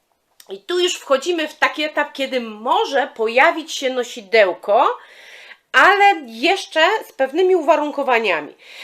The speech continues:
Etap trzeci to jest dziecko takie, które jest już dzieckiem bardzo ciekawym, które jest już dzieckiem, które chce eksploro-, eksplorować mocno świat, zwłaszcza kiedy wychodzimy gdzieś, e, gdzie te, k-, ta ciekawość świata jest większa, czyli gdzieś idziemy,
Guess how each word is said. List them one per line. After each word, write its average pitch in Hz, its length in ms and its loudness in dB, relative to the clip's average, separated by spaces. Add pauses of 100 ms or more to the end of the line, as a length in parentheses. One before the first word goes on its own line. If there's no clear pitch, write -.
(120)
Etap - 200 2 (100)
trzeci 403 320 -4
to 302 80 -6
jest - 260 -8
dziecko 311 460 -4
takie, 294 380 -2
które 262 400 0 (220)
jest 233 300 -10
już 254 120 -8
dzieckiem 269 380 -10
bardzo 240 300 -4
ciekawym, 190 640 -2
które 226 320 -4
jest 247 240 -6
już 247 100 -10
dzieckiem, 247 360 -12
które 233 280 -2
chce - 200 -6
eksploro-, 262 540 0 (120)
eksplorować 233 760 -2
mocno 208 320 -10
świat, - 460 -2 (500)
zwłaszcza 294 340 2
kiedy 233 200 -8
wychodzimy 247 480 -4
gdzieś, 262 400 -8 (320)
e, 220 280 6
gdzie 220 200 -6
te, 262 360 4
k-, 254 200 2
ta 269 160 0
ciekawość 277 500 -4
świata 254 280 2
jest 226 140 -2
większa, 277 280 -6
czyli 196 200 -16
gdzieś 214 200 -12
idziemy, 277 340 -4